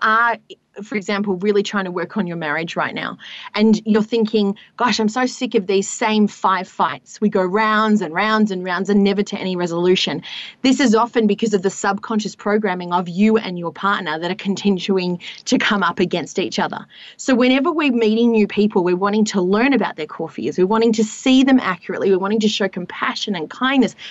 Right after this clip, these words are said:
to understand where they're coming from. But we have to do that with our existing relationships as well. So if, if you are really consciously trying to fix one relationship in your life,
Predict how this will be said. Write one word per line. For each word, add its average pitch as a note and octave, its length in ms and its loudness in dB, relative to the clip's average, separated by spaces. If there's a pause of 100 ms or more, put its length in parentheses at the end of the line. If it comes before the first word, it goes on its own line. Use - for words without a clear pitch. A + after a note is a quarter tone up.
to - 80 -4
understand G#3 400 0
where F#3 100 -2
they're E3+ 80 -4
coming F3+ 300 -6
from. - 280 -4 (320)
But - 120 2
we C4 100 6
have C4 220 2
to C#4 100 0
do A3+ 160 2
that G#3 160 0
with G3+ 140 2
our F3 120 0
existing B3 440 -2
relationships E3+ 680 -6
as E3+ 80 -6
well. F#3 300 0 (240)
So A#3 180 4
if, G#3+ 140 4
if G#3+ 240 0
you A3 240 2
are D4+ 220 2
really A3+ 280 4
consciously A3+ 540 -4
trying G#3 180 -4
to F#3+ 60 -4
fix - 340 -6
one G#3+ 260 0
relationship F#3+ 580 -2
in F3+ 100 -6
your E3+ 120 -6
life, F#3 380 0